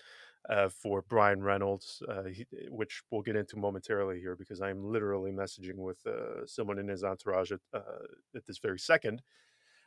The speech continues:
Um, he will be going on loan. Uh, it's close that he's going on loan to Anderlecht. Um, there's reports saying eighteen months, but, uh, someone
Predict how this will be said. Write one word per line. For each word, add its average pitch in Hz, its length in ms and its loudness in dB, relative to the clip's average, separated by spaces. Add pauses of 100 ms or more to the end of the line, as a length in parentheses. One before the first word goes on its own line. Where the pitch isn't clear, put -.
Um, 101 320 6
he 135 140 -2
will 117 180 4
be 123 120 0
going 113 340 8
on 101 160 0
loan. 110 760 6
Uh, 117 180 6
it's - 140 -2
close 180 320 12
that 135 140 8
he's 135 240 4
going 131 380 6
on 110 240 0
loan 117 420 8
to 101 280 -4
Anderlecht. 104 640 2 (380)
Um, 98 240 -4 (200)
there's 104 200 -2
reports 165 360 -2
saying 120 200 2
eighteen 117 420 -2
months, 92 300 -4
but, 95 200 2 (340)
uh, - 140 -12 (240)
someone 110 640 2